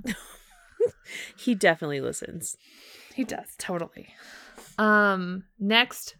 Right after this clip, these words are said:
Speaker 1: we talked about Vernon's Black Eye, which is very, very good. Hit me right in the feels with how I, with music I used to listen to.
Speaker 2: Mm-hmm.
Speaker 1: Right?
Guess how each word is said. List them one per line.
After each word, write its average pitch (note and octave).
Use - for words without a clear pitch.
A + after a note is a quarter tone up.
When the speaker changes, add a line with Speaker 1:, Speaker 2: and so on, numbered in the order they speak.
Speaker 1:
we G#3
talked -
about F#3
Vernon's F3
Black D3+
Eye, D3
which D3+
is D3+
very, E3
very D#3+
good. D3+
Hit F#3+
me F3+
right D#3+
in D#3+
the D3+
feels D#3+
with D3+
how D3+
I, C#3+
with D#3+
music E3
I D3+
used D#3
to B3+
listen C4+
to. B3+
Speaker 2:
Mm-hmm. D3+
Speaker 1:
Right? F3